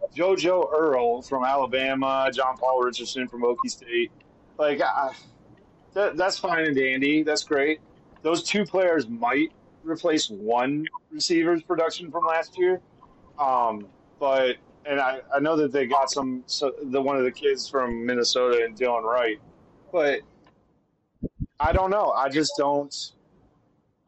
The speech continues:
I don't think that they are gonna be able to find enough to replace Max Duggan, Quentin Johnson, Ken-,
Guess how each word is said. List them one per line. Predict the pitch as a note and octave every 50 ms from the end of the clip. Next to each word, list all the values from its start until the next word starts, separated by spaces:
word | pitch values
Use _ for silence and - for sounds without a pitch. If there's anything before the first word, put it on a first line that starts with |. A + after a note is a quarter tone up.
| _ _ _ - - - - -
I | - -
don't | F3 G3 G#3+ G#3 - -
think | - F3+ F3 E3+ E3+ D#3+ C#3+ -
that | D#3 C#3 C3+ C3+ C3 C3+
they | C#3 C#3 D3 D3+ D3+ D3+ D3+
are | D3+ C#3+ D3 C3+
gonna | B2 C#3 C3 C3+
be | B2+ C3+ C3+
able | C3+ C3 B2+
to | B2 -
find | - C3+ C3 C#3 D3 E3+
enough | E3+ C#3+ C3+ B2+ C3 C3 - -
to | C#3+ B2+ A#2 A2+ A#2 A2+ C3+
replace | B2+ C3+ B2+ - - - D#3+ D#3 C#3 C3 A#2+ - - A#2+
Max | B2 B2+ D#3 D#3 D#3
Duggan, | D#3 C#3 E3 D#3+ D#3 C#3+ C#3 D3+ D3 C#3+ C#3
Quentin | - - D3+ D#3 D3 C#3 C#3+ C3+
Johnson, | A#2+ C3+ C3 C3 C3 C3 - - C#3+ C3+ C3+ C3 - - _ _ _ _ _ _ -
Ken-, | F#3 F#3 F#3 F3